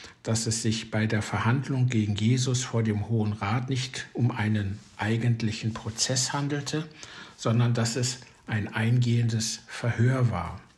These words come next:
das mit dem Beschluss endete, Jesus dem römischen Statthalter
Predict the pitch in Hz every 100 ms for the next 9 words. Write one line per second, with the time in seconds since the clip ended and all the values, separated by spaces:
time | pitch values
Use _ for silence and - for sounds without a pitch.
0 | - - - - - - - 101 113 110
1 | 113 101 95 - 135 - - 147 147 143
2 | - 156 165 - 104 104 120 135 131 -
3 | 113 101 104 123 127 - 113 - 113 110
4 | - 110 110 120 110 113